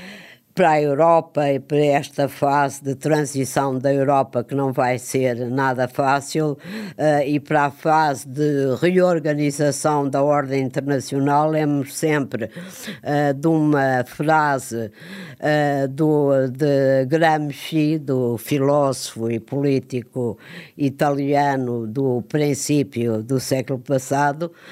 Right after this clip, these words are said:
eh, que dizia, eh, que a ordem velha está a desaparecer, a ordem, uma nova ordem no mundo, eh, ainda não surgiu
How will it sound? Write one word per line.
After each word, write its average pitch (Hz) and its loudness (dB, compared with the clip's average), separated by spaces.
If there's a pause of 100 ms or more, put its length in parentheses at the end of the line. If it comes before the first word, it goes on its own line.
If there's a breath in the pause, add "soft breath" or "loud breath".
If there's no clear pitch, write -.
(240 loud breath)
eh, 160 2
que - -4
dizia, 165 2 (400 loud breath)
eh, 156 2
que - 0
a 160 4
ordem 151 2
velha 139 2
está 147 0
a 131 -2
desaparecer, 151 0 (440 loud breath)
a 160 2
ordem, 160 4
uma 147 2
nova 156 2
ordem 139 2
no 147 0
mundo, 147 0 (320 loud breath)
eh, 135 -4
ainda 175 2
não 143 0
surgiu 170 0